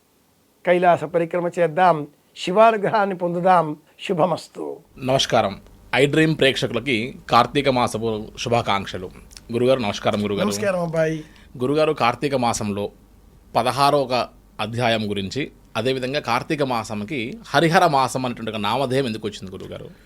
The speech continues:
Speaker 1: దామోదర మాసం ఈ మాసానికి ఒక పేరు, హరిహర మాసం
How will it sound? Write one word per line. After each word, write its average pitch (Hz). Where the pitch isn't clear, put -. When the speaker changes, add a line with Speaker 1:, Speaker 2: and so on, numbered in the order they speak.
Speaker 1:
దామోదర 180
మాసం 123
ఈ 202
మాసానికి 160
ఒక 143
పేరు, 113
హరిహర 240
మాసం 135